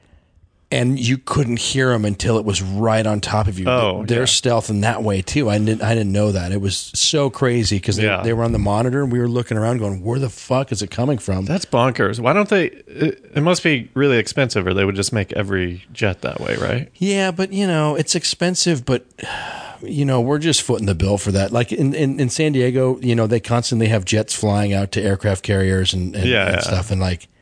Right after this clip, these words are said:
Speaker 1: like, nonstop. And I'm like, "That's a lot of fucking
Speaker 2: Yeah.
Speaker 1: jet fuel." That
Speaker 2: Um, well, maybe it, maybe it's, maybe they're quiet only because of the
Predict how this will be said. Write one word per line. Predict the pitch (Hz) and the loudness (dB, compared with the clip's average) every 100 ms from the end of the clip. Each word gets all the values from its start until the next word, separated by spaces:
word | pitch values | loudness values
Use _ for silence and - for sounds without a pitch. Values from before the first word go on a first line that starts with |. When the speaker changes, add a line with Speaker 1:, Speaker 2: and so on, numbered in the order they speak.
| _ _ - | _ _ -4
Speaker 1:
like, | 117 | -2
nonstop. | 117 123 135 123 104 - 104 92 - - _ _ _ _ | 0 2 2 2 0 2 0 0 -6 -16 _ _ _ _
And | 98 | -2
I'm | |
like, | 107 101 | 0 0
"That's | - 160 180 | 0 0 0
a | 110 | 0
lot | 98 110 117 117 | 0 2 2 2
of | 101 | 0
fucking | - - 120 110 101 90 85 85 | -2 0 0 0 -2 -2 -4 -2
Speaker 2:
Yeah. | 113 92 | 0 2
Speaker 1:
jet | 98 - | 0 -2
fuel." | 101 90 87 | -2 -2 -2
That | 85 90 - - - - - | -4 -6 -12 -20 -20 -20 -4
Speaker 2:
Um, | 143 143 143 143 117 - | 0 2 2 -2 -6 -8
well, | 175 | -2
maybe | 180 240 269 | 0 2 2
it, | 285 - | 0 -2
maybe | 160 226 262 | -2 0 0
it's, | 277 - - - - _ _ _ | -2 -4 -8 -10 -14 _ _ _
maybe | 139 156 220 | -2 -2 2
they're | 233 | 0
quiet | 233 - 170 165 - | 0 0 2 2 2
only | 120 143 139 | 0 2 0
because | 117 - 113 113 | 0 0 0 2
of | 113 101 | 0 -2
the | 104 101 98 | -2 -2 -2